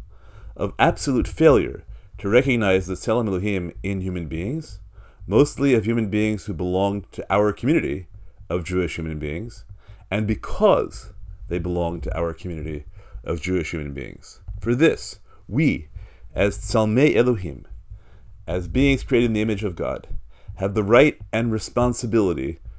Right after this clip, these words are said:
to hold Hamas accountable. That right and responsibility certainly ex-, extends to killing those who sent the murderers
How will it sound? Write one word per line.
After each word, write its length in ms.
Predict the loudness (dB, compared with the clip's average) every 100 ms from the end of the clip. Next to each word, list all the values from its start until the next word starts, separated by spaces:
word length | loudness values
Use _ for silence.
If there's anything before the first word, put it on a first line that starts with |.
| -18 -10
to 140 | -4
hold 280 | 2 2 2
Hamas 380 | 0 -2 -2 -6
accountable. 600 | -6 -8 -8 -10 -10 -14 -20 -20 -16 -14 -10 -12 -6
That 180 | 2 6
right 240 | 8 8 6
and 140 | -2
responsibility 880 | -2 -4 -4 -2 0 2 4 4 0 -12 -20 -16
certainly 540 | 0 4 4 4 0
ex-, 200 | 0 -6 -8 -10 -8
extends 540 | -8 0 0 0 -2
to 100 | -8
killing 400 | 0 2 2 4
those 260 | 4 4 2
who 100 | -8
sent 340 | -2 -2 0
the 80 | 0
murderers 640 | 2 2 2 2 0 -12